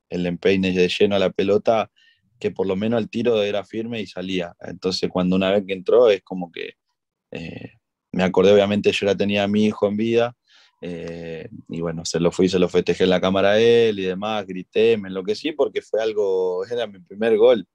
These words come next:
Entonces, luego de festejarlo y volviendo hacia la mitad de la cancha, me, me prestaba atención de que no sea un sueño, porque varias veces dormí y me desperté pensando que había hecho un gol y no era, ¿viste?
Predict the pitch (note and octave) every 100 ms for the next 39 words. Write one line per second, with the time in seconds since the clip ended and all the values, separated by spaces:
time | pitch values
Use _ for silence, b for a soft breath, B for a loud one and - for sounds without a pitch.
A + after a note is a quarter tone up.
0 | _ _ _ _ E2+ E2+ G2 G2+ G2 F#2
1 | F2+ - F#2+ G#2+ A#2+ G#2+ G2 G2+ F#2+ F#2+
2 | A#2+ C3+ C#3+ B2+ G#2 G2 G2 A2 A#2 A2+
3 | G2+ G2 F#2+ F#2+ A2 G#2+ F#2 A2 A2+ C3
4 | B2 G2 F#2 E2+ _ - F2+ F2+ E2 _
5 | - F2 - A2 F#2 F2 - A2+ B2 A2
6 | F#2 F2 F#2+ F2+ C3+ B2+ F2+ E2+ E2+ E2
7 | _ F#2+ G#2 F#2+ G#2 - G#2+ G2 G2+ A2
8 | A#2+ A#2+ G2+ F#2 F#2 F#2+ F2+ A2 A2+ G2
9 | G2 F#2 G#2 G#2+ F#2+ G2 G#2 G2+ G#2 G2+
10 | A2 A#2+ A2 G2+ G#2 F#2 F2+ A2 -